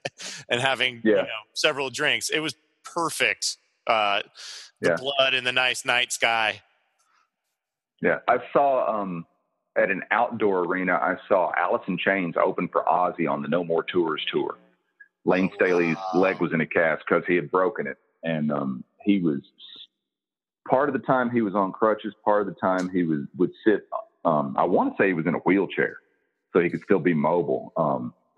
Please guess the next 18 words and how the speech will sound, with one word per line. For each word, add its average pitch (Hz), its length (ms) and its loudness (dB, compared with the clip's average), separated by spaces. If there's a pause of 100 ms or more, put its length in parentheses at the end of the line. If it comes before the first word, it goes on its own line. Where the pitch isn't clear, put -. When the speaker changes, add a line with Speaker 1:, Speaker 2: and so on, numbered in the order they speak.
(340)
Speaker 2:
but 95 160 4
he 113 160 2
was, 85 240 0 (840)
he 120 120 4
was 120 160 2
doing 139 240 2
this, 117 120 0 (580)
like, 95 200 2 (160)
spasmodic 110 640 2 (180)
thrashing 98 440 2
around 85 440 2
while 92 180 2
he 90 80 0
was 80 140 -8 (160)
sitting 92 260 2
down 90 320 2
that - 140 -4
was - 100 -12